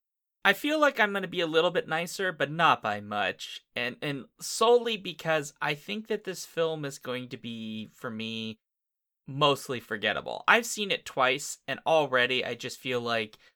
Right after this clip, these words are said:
in about a year, I'm not gonna really remember it because it, because it is so cowardly,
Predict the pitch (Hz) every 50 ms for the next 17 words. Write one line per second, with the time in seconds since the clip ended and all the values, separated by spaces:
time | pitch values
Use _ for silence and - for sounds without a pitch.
0 | _ _ _ _ _ _ _ - 135 127 113 107 123 127 117 104 107 110 113 113
1 | 113 110 110 110 - - 123 123 120 123 120 120 120 - 120 113 107 95 101 107
2 | 110 101 110 113 - 120 117 117 117 120 131 139 143 151 165 196 - - - _
3 | _ _ _ _ _ _ _ - 131 - - 120 120 147 147 147 _ _ 151 135
4 | 151 147 - - - 185 190 185 170 196 175 - _ 175 180 185 170 - - -
5 | 156 139 139 131 - - - - 127 123 123 127 139 143 151 151 147 175 185 196
6 | 202 214 214